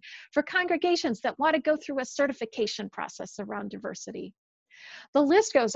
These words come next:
on, and it is very substantial. I look forward to really delving into this report in the coming year with our leaders. I hope we will talk about it. Let's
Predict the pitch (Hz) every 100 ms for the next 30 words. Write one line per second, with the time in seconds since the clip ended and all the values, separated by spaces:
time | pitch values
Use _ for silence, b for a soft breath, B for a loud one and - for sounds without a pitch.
0 | - 269 285 277 240 262 - 233 196 190
1 | 226 285 311 302 226 - - 220 220 -
2 | 208 196 B B - 349 427 269 - -
3 | 262 277 277 262 - 220 202 294 285 196
4 | 247 254 262 254 - 240 233 220 214 -
5 | 208 - - 262 240 B B - 226 220
6 | - 262 233 208 233 254 226 226 220 -
7 | 220 220 220 277 262 165 160 - B B
8 | - 262 269 - 320 359 294 214 196 214
9 | - - 320 349 - 240 208 202 208 -
10 | 220 330 330